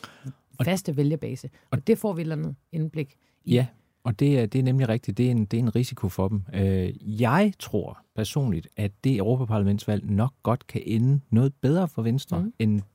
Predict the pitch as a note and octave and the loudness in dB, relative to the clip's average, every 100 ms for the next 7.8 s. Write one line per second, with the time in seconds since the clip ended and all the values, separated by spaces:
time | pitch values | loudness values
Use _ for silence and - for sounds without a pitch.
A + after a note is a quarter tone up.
0 | _ A2+ B2 A#2 F#2+ - G2+ A2+ C3 G#2 | _ 0 0 2 0 -2 -2 -2 -2 -2
1 | G#2 F#2+ - F2+ F2+ F#2 G2 G2 G2+ G#2 | -2 -4 -4 -4 -4 -4 0 0 2 0
2 | G2+ G2+ - G#2+ F#2+ D#2+ - _ _ _ | 0 -4 -4 -2 -2 -4 -14 _ _ _
3 | - - - _ _ - - - G3 - | -20 -20 -20 _ _ 0 0 4 4 2
4 | _ B2+ B2+ A#2 A2 G#2+ G#2 G2+ - - | _ 2 4 4 4 4 4 2 -2 -6
5 | - B2 C3+ A#2+ C#3+ C#3 - _ A#2 A2+ | -2 0 0 0 2 0 -2 _ 0 4
6 | E3 F#3+ D#3 B2+ C3 A2 F2+ A2 G#2+ - | 6 4 4 2 4 2 0 2 2 2
7 | C#3 A2 - B2 - A#2 A#2+ | -2 0 0 -2 2 2 4